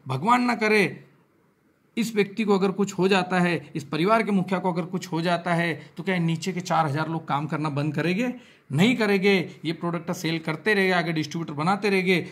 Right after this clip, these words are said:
और इस मुखिया के नाम का बिजनेस दोस्तों, इसके नॉमिनी के नाम पे ट्रांसफर हो जाता है। जी हाँ दोस्तों,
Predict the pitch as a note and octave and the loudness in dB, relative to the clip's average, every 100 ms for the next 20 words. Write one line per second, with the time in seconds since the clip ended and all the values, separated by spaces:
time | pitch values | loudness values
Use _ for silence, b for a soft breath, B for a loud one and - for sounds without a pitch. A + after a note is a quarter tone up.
0 | B D#3 D3 D#3 D#3 G3 F#3+ F#3+ F3+ F3 | B -4 -2 -2 0 0 0 2 2 2
1 | F3+ D3 C#3+ D3 E3 D3 D3 F3+ D3+ B | -2 -2 -2 0 0 0 0 2 0 B
2 | B E3 - G#3+ E3 F#3+ B3+ D4 C4+ A3+ | B -6 0 2 4 4 4 4 2 2
3 | G#3 G3 F#3+ E3 F3 E3+ D#3+ D3 C3 C3+ | 2 2 0 0 0 2 0 2 2 0
4 | A#2+ A2 G#2 b b b C3 F#3+ A3 G#3+ | -4 -4 -8 b b b -2 2 4 4
5 | G3+ G3+ G#3 F#3+ | 2 0 0 0